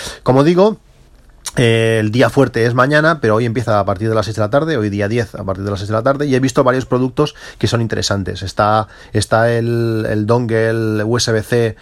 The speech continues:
de Hutu, que está realmente bien, hay un par de mochilas, eh, hay un par de cosas que, que son interesantes y, bueno, les podéis echar un, un ojo.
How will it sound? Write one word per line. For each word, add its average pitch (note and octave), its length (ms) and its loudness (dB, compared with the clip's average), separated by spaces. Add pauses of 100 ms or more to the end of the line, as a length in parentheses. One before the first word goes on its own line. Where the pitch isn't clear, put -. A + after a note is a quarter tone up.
(140)
de G#2 160 -2
Hutu, C#3+ 380 0
que B2+ 80 -6
está G#2+ 340 0
realmente G#2+ 380 -2
bien, C3+ 420 0
hay A2 120 -2
un A2 80 -4
par G#2 160 -2
de G#2+ 60 -4
mochilas, B2 600 0 (260)
eh, G#2 240 -2
hay A#2 120 0
un B2 80 -2
par B2+ 140 2
de A#2+ 100 -4
cosas D#3 420 -2 (340)
que, A2 400 2
que - 80 -4
son A#2 140 0
interesantes C3+ 720 -2 (160)
y, B2 260 0
bueno, G2+ 220 -4
les A2+ 120 -2
podéis A2 280 0
echar A#2+ 280 0
un, B2 300 -2
un A#2 160 0
ojo. G#2+ 320 -4